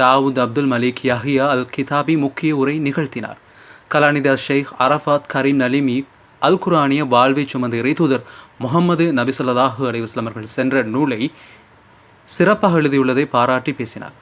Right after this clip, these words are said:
அத்தோடு இலங்கையில் இவ்வாறான ஜீரா மாநாட்டில் பங்கு பெற்ற கிடைத்தமையிட்டு பெரும் மகிழ்ச்சி அடைவதாகவும் தெரிவித்துள்ளார். கலாநிதி அரஃபாத் கரீம் நலிமி பிரதம அதிதியாக பேராசிரியர் கலாநிதி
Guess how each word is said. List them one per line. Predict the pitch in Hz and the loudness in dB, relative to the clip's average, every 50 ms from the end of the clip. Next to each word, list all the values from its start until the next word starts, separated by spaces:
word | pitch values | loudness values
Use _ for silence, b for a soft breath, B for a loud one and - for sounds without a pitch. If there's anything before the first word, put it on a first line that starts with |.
| - 113 | -6 -6
அத்தோடு | - - 131 127 131 131 143 156 - - 123 | -4 -2 -2 0 2 0 0 0 -2 -4 -4
இலங்கையில் | 127 127 123 123 131 131 127 | -2 -2 -2 -2 -2 -2 -2
இவ்வாறான | 113 127 117 117 117 117 117 113 113 - - - 113 113 | 0 0 0 0 0 0 -2 -6 -8 -12 -14 -12 -4 0
ஜீரா | 131 143 143 143 139 135 | 2 4 4 4 4 4
மாநாட்டில் | 127 120 120 120 120 143 143 156 151 - - _ _ - - - | 2 2 0 -2 -2 -2 -4 -4 -6 -10 -20 _ _ -20 -2 2
பங்கு | 139 127 143 160 160 156 | 2 2 4 2 0 0
பெற்ற | 143 131 127 - - 147 - | 0 -2 -2 -2 -4 -4 -2
கிடைத்தமையிட்டு | - 127 123 131 135 147 123 123 117 117 110 - 151 147 - - - | -2 -2 -2 -2 -2 -2 -4 -2 -4 -4 -4 -4 -4 -6 -6 -6 -4
பெரும் | 135 131 143 151 143 127 | -2 0 2 2 2 2
மகிழ்ச்சி | 120 123 156 165 156 - | 2 2 0 -2 0 -2
அடைவதாகவும் | 160 131 117 120 113 110 107 117 131 135 | -4 -2 -2 0 0 -2 -2 -2 -6 -4
தெரிவித்துள்ளார். | 147 139 120 113 117 120 107 107 101 - - - - - B B B B B B B B B B B - | -4 -6 -6 -6 -8 -10 -10 -10 -12 -14 -16 -20 -20 -20 B B B B B B B B B B B 0
கலாநிதி | - 143 143 143 139 139 135 127 135 135 135 135 - 120 | 2 4 4 4 4 2 2 4 4 2 2 2 0 0
அரஃபாத் | 123 131 123 - 135 131 - - | 0 0 0 -2 -4 -4 -4 -6
கரீம் | - 123 123 120 120 | -4 -2 -2 0 0
நலிமி | 123 120 123 135 139 147 156 156 | 0 0 0 0 0 0 -2 -2
பிரதம | - 127 117 127 123 117 | -2 -2 -2 0 -2 -2
அதிதியாக | 113 110 110 120 120 120 123 151 - | -2 -2 -2 0 0 0 0 -2 -4
பேராசிரியர் | - 123 117 117 107 - 117 117 113 - | -4 -4 -2 -4 -4 -4 -8 -8 -6 -4
கலாநிதி | 120 113 110 110 113 110 110 113 | -2 -2 -2 -2 -2 -4 -4 -6